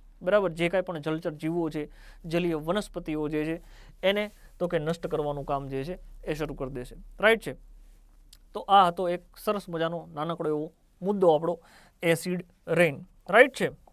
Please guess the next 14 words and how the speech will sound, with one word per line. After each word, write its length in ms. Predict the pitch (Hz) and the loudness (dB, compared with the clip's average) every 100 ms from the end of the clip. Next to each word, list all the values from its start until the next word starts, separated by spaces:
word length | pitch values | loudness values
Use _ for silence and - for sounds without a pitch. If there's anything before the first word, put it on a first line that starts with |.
| _ - | _ 4
ચલો 280 | 170 127 - _ _ _ _ _ _ _ _ _ _ _ _ _ - | 4 4 -8 _ _ _ _ _ _ _ _ _ _ _ _ _ 2
આગળ 300 | 233 254 254 - _ - 175 165 | 6 6 4 2 _ -14 -8 2
જોવા 240 | 208 202 | 6 6
જઈએ 220 | 185 202 156 | 6 2 0
આપણે 240 | 160 175 _ _ _ _ _ _ _ _ _ - | 0 -6 _ _ _ _ _ _ _ _ _ -2
તો 60 | 226 | 2
એક 160 | 233 - | 0 2
સરસ 240 | 240 240 | 0 2
મજાની 320 | 220 214 214 214 | 0 0 -2 -4
તમારા 360 | 196 196 196 190 - 180 | -2 0 -2 -4 -16 -4
માટે 240 | 175 180 139 - _ _ _ _ _ _ - | -2 -2 -6 -10 _ _ _ _ _ _ -6
એક 120 | 180 165 | -4 0
જાહેરાત 360 | 170 180 185 | 2 4 2
છે 200 | - 214 | -2 -12